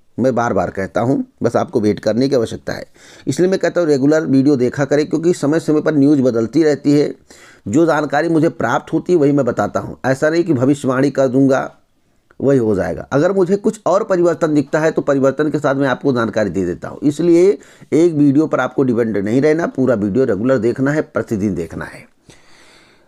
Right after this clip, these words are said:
अगली अपडेट है बीएड को लेकर। बुंदेलखंड विश्वविद्यालय ने बीएड की संयुक्त प्रवेश परीक्षा के लिए ऑनलाइन फॉर्म भरने की तिथि दस अप्रैल तक बढ़ा दी है। हालांकि पाँच अप्रैल तक फॉर्म भरने में छात्र छात्राओं को कोई भी शुल्क नहीं देना पड़ेगा।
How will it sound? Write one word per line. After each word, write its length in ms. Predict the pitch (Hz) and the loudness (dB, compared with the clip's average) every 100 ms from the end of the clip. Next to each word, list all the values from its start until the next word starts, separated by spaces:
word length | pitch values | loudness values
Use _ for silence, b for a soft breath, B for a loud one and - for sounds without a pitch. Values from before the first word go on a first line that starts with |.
| b - | b -2
अगली 200 | 190 233 | 0 0
अपडेट 280 | 214 220 | -2 0
है 120 | 202 196 | 0 2
बीएड 360 | 139 135 156 | 2 2 0
को 120 | - 165 | 0 -2
लेकर। 340 | 156 151 156 - _ _ | 0 -2 -2 -10 _ _
बुंदेलखंड 800 | - 120 170 185 208 240 233 220 | -6 0 0 2 2 2 -2 -2
विश्वविद्यालय 540 | 208 202 170 143 156 190 | -2 0 0 2 2 2
ने 80 | 196 | 2
बीएड 280 | 147 170 - | 2 0 0
की 100 | 175 | 0
संयुक्त 300 | 143 151 - | 0 -2 0
प्रवेश 240 | 151 147 | 0 2
परीक्षा 400 | 131 127 - 170 | 0 -2 -2 -4
के 100 | 165 | -2
लिए 80 | 170 | -2
ऑनलाइन 380 | 127 127 127 151 | 0 0 0 -2
फॉर्म 260 | - 113 123 | -4 -4 -2
भरने 260 | 113 135 | 0 0
की 140 | 135 - | 0 -4
तिथि 280 | - 123 | -2 0
दस 180 | 127 127 | 0 -2
अप्रैल 360 | - - 107 123 | -4 -2 0 0
तक 140 | 113 131 | 0 -2
बढ़ा 260 | 101 98 | -2 -2
दी 120 | 73 | -6
है। 160 | - - _ | -10 -14 _
हालांकि 380 | 131 143 147 151 | -2 -2 0 -2
पाँच 300 | 127 143 - | 0 -2 -4
अप्रैल 300 | - 123 123 | -2 0 0
तक 120 | 127 | -2
फॉर्म 260 | - 113 110 | -2 -2 0
भरने 320 | 98 110 131 | 0 0 2
में 180 | 117 - b b b | 0 -2 b b b
छात्र 240 | - 139 147 | -10 -8 -8
छात्राओं 440 | 110 110 117 131 | -6 -4 0 0
को 120 | - | 0
कोई 220 | - 127 135 | 0 2 2
भी 160 | 117 | 2
शुल्क 340 | 117 147 - _ _ _ _ - | 0 -2 -2 _ _ _ _ 0
नहीं 260 | 143 135 | 2 2
देना 240 | 104 95 85 | 2 0 0
पड़ेगा। 420 | 87 82 - | -2 -4 -6